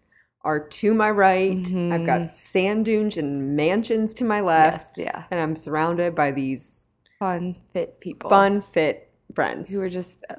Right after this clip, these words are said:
Speaker 2: like, at the end, Johnny was like, "Yeah, it was just good to move." And,
Speaker 1: Yeah, yeah. So
Speaker 2: like,
Speaker 1: yeah, so what we did, it was, well,
Speaker 2: Get some
Speaker 1: I mean,
Speaker 2: sand in your hair.
Speaker 1: get some sand in your, sand in your buns. I had a lot of sand on my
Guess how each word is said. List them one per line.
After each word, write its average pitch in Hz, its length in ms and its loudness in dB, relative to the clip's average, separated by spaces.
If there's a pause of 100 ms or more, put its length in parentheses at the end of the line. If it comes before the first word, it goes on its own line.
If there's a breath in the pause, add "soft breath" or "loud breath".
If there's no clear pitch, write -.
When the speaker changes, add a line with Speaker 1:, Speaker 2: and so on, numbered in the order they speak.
Speaker 2:
like, 160 260 -8
at 170 140 -6
the - 80 -4
end, 156 180 -2
Johnny 156 200 -4
was 151 120 -12
like, 160 140 -10
"Yeah, 226 160 -8
it - 20 -10
was 175 80 -12
just - 180 -18
good 170 180 -8
to 175 40 -10
move." 156 300 -10 (240)
And, 208 120 4
Speaker 1:
Yeah, 180 380 6
yeah. 175 320 4
So - 120 -4
Speaker 2:
like, 247 80 4
Speaker 1:
yeah, 175 160 4
so 220 120 -4
what 220 60 -4
we 196 80 -2
did, 170 240 2
it 160 40 2
was, 165 380 -2
well, 156 280 4
Speaker 2:
Get - 100 -10
some 156 80 0
Speaker 1:
I - 80 -2
mean, - 80 -6
Speaker 2:
sand 180 280 -6
in 170 120 -8
your 170 100 -10
hair. 165 360 -12 (100)
Speaker 1:
get 151 180 -4
some 190 300 -6
sand 175 320 -4
in 175 140 -6
your, 175 260 -6 (540)
sand 226 180 0
in 214 80 2
your 208 80 -2
buns. 190 340 4
I 208 60 4
had 285 100 4
a 359 60 0
lot 320 100 2
of 311 60 2
sand 247 220 0
on 233 60 2
my 190 120 2